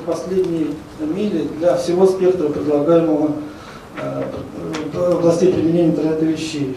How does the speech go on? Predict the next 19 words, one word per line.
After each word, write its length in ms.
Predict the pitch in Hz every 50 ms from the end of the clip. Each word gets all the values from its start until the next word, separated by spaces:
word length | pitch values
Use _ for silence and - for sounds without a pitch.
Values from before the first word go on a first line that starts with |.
| - - 147
Необходимость 580 | 151 156 156 156 175 180 214 214 190 - -
тщательного 520 | - 208 208 208 - 190 175 175 175 175 175
анализа 420 | 180 190 190 180 151 - 151 143
доступных 540 | 143 160 156 156 160 185 190 165 147 143 -
решений 380 | 165 160 - 214 208 196 175 147
при 160 | - 156 156
выборе 260 | 165 185 180 165 151 -
технологий 500 | - - - 156 160 160 165 160 156 151
связи 360 | - 165 180 185 185 170 151
для 180 | 139 147 147
каждого 320 | 143 160 180 175 - 151 143
конкретного 460 | 156 160 156 170 165 160 165 160 156
случая 380 | - - 196 190 - 165 156 151
или 80 | 156
в 100 | 156 156
особенности 540 | 151 - - 214 208 190 175 160 - 160 151
для 180 | 139 143 170 170
перспективных 800 | - 165 - - 156 151 - - - 190 185 180 160 147 - - - - - - - - - - - - - - - -
проектов. 520 | 147 160 160 160 151 147 147 - - -